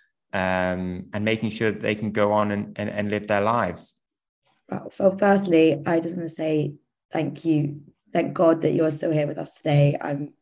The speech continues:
Speaker 2: I'm so glad
Speaker 1: Thank
Speaker 2: that I
Speaker 1: you.
Speaker 2: can be talking to you. Um, and I think it would be as proof for everyone who in, in this moment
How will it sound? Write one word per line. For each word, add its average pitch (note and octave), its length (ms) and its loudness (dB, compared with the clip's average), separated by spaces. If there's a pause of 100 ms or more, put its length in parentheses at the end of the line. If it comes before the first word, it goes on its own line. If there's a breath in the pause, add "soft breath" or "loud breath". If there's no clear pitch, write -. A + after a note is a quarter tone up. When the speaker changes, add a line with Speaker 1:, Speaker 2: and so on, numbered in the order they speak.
(140)
Speaker 2:
I'm D#3+ 280 -10
so F3 220 4
glad - 460 -2
Speaker 1:
Thank E3+ 160 6
Speaker 2:
that D#3+ 80 0
I E3 60 0
Speaker 1:
you. - 80 0
Speaker 2:
can E3 160 -2
be E3+ 100 -8
talking E3+ 360 0
to E3 100 -4
you. D#3 420 -2 (460 loud breath)
Um, D#3+ 220 4
and E3+ 80 0
I E3 60 2
think E3 300 0
it E3 140 0
would - 80 -12
be D#3+ 420 2 (240)
as D#3 160 -4 (200)
proof F#3 300 -2
for - 60 -4
everyone E3 540 0
who D#3 400 -6 (400)
in, E3+ 340 -2 (160)
in F#3 100 4
this F3 160 0
moment D3+ 520 -2